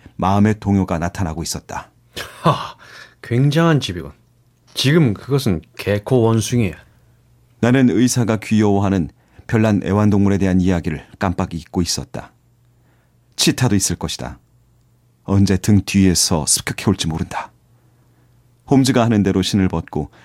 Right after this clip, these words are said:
Speaker 1: 침실에 들어갔을 때는 솔직히 말해서 "와,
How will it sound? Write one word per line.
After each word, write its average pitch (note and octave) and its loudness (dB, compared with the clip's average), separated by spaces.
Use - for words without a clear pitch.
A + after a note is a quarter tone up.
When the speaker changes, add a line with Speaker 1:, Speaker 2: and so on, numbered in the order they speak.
Speaker 1:
침실에 A2 2
들어갔을 F2+ -2
때는 D#2+ -2
솔직히 - -2
말해서 E2 -2
"와, - -4